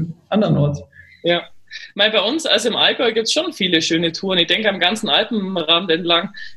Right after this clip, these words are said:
Speaker 2: Oberammergau sind wir ja auch relativ viel. Oder, äh, drüben da bei der Kati, äh, im Bereich Bad Aibling, Rosenheim, Chiemgau runter.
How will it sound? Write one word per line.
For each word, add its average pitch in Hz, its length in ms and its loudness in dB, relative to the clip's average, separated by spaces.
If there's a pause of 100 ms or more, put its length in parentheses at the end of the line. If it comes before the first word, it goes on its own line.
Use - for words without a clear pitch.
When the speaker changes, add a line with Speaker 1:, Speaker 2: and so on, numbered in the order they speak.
Speaker 2:
Oberammergau 190 840 2
sind 202 240 -4
wir 190 60 0
ja 180 140 2
auch 180 160 0
relativ 190 420 -2
viel. 208 400 0 (540)
Oder, 170 580 4 (120)
äh, 160 40 2
drüben 208 320 0
da 165 100 4
bei 160 140 2
der 165 100 2
Kati, 202 640 2 (300)
äh, 170 240 4
im 180 120 -2
Bereich 156 400 2
Bad 165 160 0
Aibling, 175 580 2
Rosenheim, 180 920 2
Chiemgau 202 440 2
runter. 180 420 -2